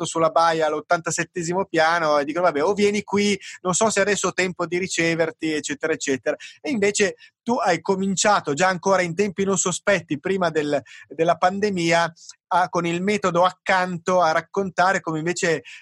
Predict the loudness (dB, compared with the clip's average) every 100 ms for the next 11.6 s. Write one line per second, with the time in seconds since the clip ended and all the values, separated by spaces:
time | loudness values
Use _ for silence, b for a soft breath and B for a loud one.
0 | -10 -6 -2 0 -2 -2 -2 0 0 0
1 | 0 0 -2 -10 -14 -6 -4 0 0 0
2 | 0 -2 2 0 0 2 2 2 -2 -2
3 | -2 -2 -2 -2 -2 -6 -6 -6 -4 -4
4 | -4 -2 -2 0 0 -2 0 0 0 -2
5 | -8 -6 -8 -4 0 2 2 2 0 2
6 | 2 2 -2 B B -6 -6 _ 0 0
7 | 0 -4 -2 -4 -6 -8 -2 0 0 -4
8 | -6 -4 -6 -8 B B -12 -6 0 0
9 | 0 -2 0 -2 -4 -4 -4 -2 -2 -2
10 | -4 -6 -6 -4 0 2 2 0 -2 -4
11 | -4 -6 -8 -8 -10